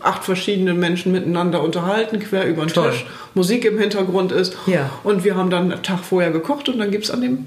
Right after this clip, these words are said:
Speaker 1: wirklich ein Drei-Gänge-Menü zu essen.
Speaker 2: Wie toll ist das denn? Das ist doch was ganz anderes, wenn ich das höre, als eine übliche Beratung, vielleicht bisher. Wirklich nicht nur eine Beratung, sondern das wirkliche Leben da hineinzuholen und vor allen Dingen dann auch noch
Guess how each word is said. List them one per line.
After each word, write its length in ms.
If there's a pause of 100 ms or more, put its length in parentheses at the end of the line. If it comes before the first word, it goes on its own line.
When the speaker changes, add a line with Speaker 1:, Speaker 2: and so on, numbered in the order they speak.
Speaker 1:
wirklich 320
ein 80
Drei-Gänge-Menü 680
zu 120
essen. 260 (420)
Speaker 2:
Wie 120
toll 280
ist 180
das 220
denn? 180
Das 160
ist 160
doch 140
was 180
ganz 380
anderes, 340
wenn 100
ich 120
das 240
höre, 280
als 220
eine 260
übliche 440
Beratung, 580
vielleicht 180
bisher. 580 (500)
Wirklich 400
nicht 200
nur 120
eine 160
Beratung, 540
sondern 260
das 180
wirkliche 320
Leben 480
da 100
hineinzuholen 800
und 160
vor 160
allen 240
Dingen 160
dann 180
auch 160
noch 180